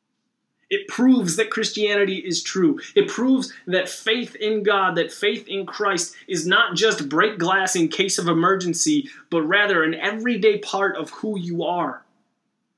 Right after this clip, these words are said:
and that it impacts who you are and how you live.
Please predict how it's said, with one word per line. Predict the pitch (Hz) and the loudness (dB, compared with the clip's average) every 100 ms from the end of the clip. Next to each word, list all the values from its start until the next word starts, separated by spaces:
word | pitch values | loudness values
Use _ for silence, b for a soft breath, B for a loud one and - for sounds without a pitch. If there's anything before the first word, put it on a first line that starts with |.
| _ - | _ -4
and | 180 | 0
that | 180 | 2
it | 185 180 | 0 0
impacts | 233 247 - 185 175 - - | -2 -2 -4 -4 -2 -4 -2
who | 190 | -2
you | 170 156 | 0 0
are | 147 151 | 0 0
and | 151 147 | -2 -6
how | - 156 | -4 -4
you | 160 156 | -4 -2
live. | 170 185 151 123 - | -2 0 -2 -6 -16